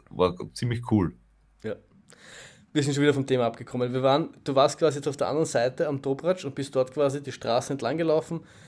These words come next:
Speaker 2: über Kirchen und Friedhöfe und so.
Speaker 1: Genau. Und dann laufst du halt durch, durch kleine Ortschaften durch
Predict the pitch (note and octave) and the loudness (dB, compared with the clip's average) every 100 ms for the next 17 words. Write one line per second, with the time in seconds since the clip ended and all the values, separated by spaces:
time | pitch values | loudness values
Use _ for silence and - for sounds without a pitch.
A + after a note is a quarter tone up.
0 | - - C#3+ C#3 C3+ - - - D#3+ D#3+ | -20 -2 2 2 0 -4 -18 0 2 2
1 | F3 E3 C#3+ C#3 C3 B2+ A#2+ A2+ A2 A2 | 0 -2 -2 -4 -6 -6 -6 -6 -6 -8
2 | - A2+ - - - - - - _ _ | -8 -8 -8 -8 -8 -8 -20 -20 _ _
3 | - G2 G2 G2 - - _ F#2+ F2+ F#2+ | 2 6 6 4 0 -10 _ 2 6 6
4 | - G#2 F2+ F#2 - G2 - - D#2+ E2+ | 6 4 4 2 2 0 0 2 4 6
5 | - B2 D3+ - C#3 B2+ C#3+ | 4 6 4 6 6 6 4